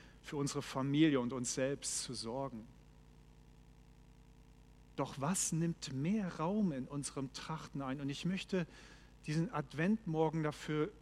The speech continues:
nutzen, uns daran wieder zu erinnern. Was nimmt wirklich mehr Raum in uns ein? Und ich weiß, wir haben alle Verpflichtungen. Manche sind im Studium, in der Ausbildung, da müssen Dinge abgeleistet werden. Genauso auch im Beruf, da müssen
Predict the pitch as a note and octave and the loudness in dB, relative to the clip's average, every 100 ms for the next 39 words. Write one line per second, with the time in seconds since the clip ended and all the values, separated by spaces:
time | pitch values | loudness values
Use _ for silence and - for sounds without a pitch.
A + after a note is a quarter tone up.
0 | - - C#3+ G3 - D3 D3+ D3 F3+ D#3+ | -18 -6 -2 -2 -2 -6 -4 -2 -4 -2
1 | F3+ F3 F3 F3 - E3 - - G3 F3 | -2 0 0 0 0 -4 -4 -6 -2 0
2 | C3+ A#2 A2+ - - - - - - - | 0 -4 -10 -16 -20 -20 -20 -20 -20 -20
3 | - - - - - C#3 F3+ G#3+ - F3 | -20 -20 -20 -20 -12 -2 0 0 0 0
4 | E3 - C3+ D3 G3+ - F3 - C#3+ D3 | 0 -2 -8 -4 -4 -2 -4 -2 -2 0
5 | E3 D3+ D3 D3+ D#3+ C#3+ A#2 A#2+ A2+ - | 0 -2 -2 -2 -2 -4 -8 -8 -10 -12
6 | B2 A#2 B2 - - - - - E3 - | -12 -10 -12 -16 -20 -20 -16 -4 -2 4
7 | E3 G#3 - E3+ D#3+ G3+ D#3 D#3+ - C#3+ | 6 6 4 0 0 0 0 0 -4 -8
8 | - B2 - A#2+ D3 E3 D#3 D#3+ D#3+ - | -4 -6 -4 -2 0 0 -2 0 -2 -2
9 | D#3+ - E3 D3+ D#3 D#3 D3+ E3 D#3+ D#3+ | -4 -2 -2 0 0 0 0 2 0 0
10 | - D3 C#3+ C3+ C#3+ E3 F3 D#3+ E3 F3 | -2 -2 0 -2 -2 0 0 2 2 2
11 | D3+ - D#3 C3+ C3+ - B2 C#3 C3 - | -2 0 0 2 2 0 2 2 2 -10
12 | - - - D#3+ E3 F3 F3 F#3 F3+ - | -14 -16 0 4 8 8 6 2 0 0
13 | D#3+ E3 F#3 - F3 F3+ E3 - D#3+ D#3 | -2 0 0 2 2 2 0 -2 -2 0
14 | F3 - F3 | -2 -2 -2